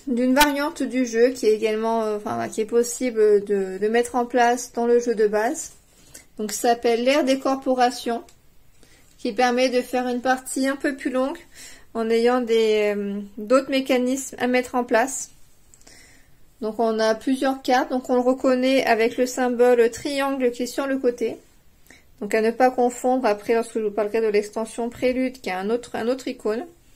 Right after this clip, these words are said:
Voilà, donc ce sont des cartes en plus que nous avons, donc des cartes corporation et des cartes projet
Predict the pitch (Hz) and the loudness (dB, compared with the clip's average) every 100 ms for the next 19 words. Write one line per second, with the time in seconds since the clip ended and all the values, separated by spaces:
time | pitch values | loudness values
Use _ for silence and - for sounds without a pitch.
0 | - - - - - - - - _ - | -20 -20 -20 -20 -20 -20 -20 -20 _ -20
1 | - 214 - - 208 208 247 262 247 269 | -8 -6 -6 -6 -6 -4 -4 -2 -2 0
2 | 277 285 - 311 - 277 285 - 254 254 | -2 -4 -6 -6 -4 -6 -4 -2 0 4
3 | 247 220 226 247 - - - 214 208 233 | 2 2 0 -2 -10 -20 -12 -6 -2 0
4 | 240 262 - 285 285 269 254 262 - 247 | 2 -2 0 -2 0 2 2 0 -2 -2
5 | 247 269 - _ - - - - - - | -2 -6 -12 _ -20 -20 -20 -20 -20 0
6 | 240 226 233 - 240 247 254 247 - 254 | 2 4 4 4 2 2 0 2 4 2
7 | 254 | 2